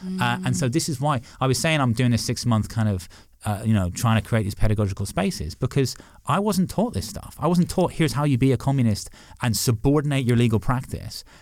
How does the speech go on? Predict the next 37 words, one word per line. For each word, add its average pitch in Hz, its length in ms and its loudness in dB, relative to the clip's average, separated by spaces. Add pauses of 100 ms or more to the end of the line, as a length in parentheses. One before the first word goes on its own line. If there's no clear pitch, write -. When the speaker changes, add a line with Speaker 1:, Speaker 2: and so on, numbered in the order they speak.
(160)
Speaker 1:
um, 110 240 2
to 110 480 2
a 117 60 -2
prior 123 320 2
political 117 360 -2
strategy." 90 540 -6
And 110 100 -2
so, 135 280 2 (240)
you 175 80 2
know, 160 80 4
when 151 120 2
I 165 60 2
was, 151 160 -2 (100)
I - 40 0
was 139 100 0
saying 180 140 0
about 156 140 2
this 117 100 -4
conference 131 340 -2
we 113 60 0
had 113 160 4
earlier, 123 400 -2 (200)
we 127 60 -2
had 147 100 2
this 160 140 0
amazing 180 380 2
conference 156 420 -2
with, 101 240 0
uh, 95 280 0 (260)
uh, 104 100 2
one 139 160 2
of 135 60 2
the, 113 120 0 (220)
one 139 140 0
of - 20 2
the 110 100 0
people, 104 400 2